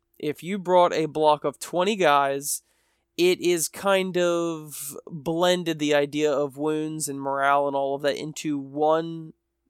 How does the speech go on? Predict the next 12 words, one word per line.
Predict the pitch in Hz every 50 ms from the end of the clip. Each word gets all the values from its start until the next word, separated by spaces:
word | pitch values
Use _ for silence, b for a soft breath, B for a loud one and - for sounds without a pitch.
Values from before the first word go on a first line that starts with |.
| _ -
uh, | - 143 135 131
stat | - - - - 180 160 147 - - -
called | - 151 147 143 135
nerve. | 147 147 143 135 123 104 73 - - - _ _ _ _ _ _
And | - 160 165
that's | 160 - -
basically, | 151 - 208 247 233 - - 214 - 196 185
like, | 180 180 170 -
their | - 180 160
battle | 147 160 156 156 156 156
shock | - - 170 156 151 147 - -
slash | - - - 160 156 151 151 147 147 - - - -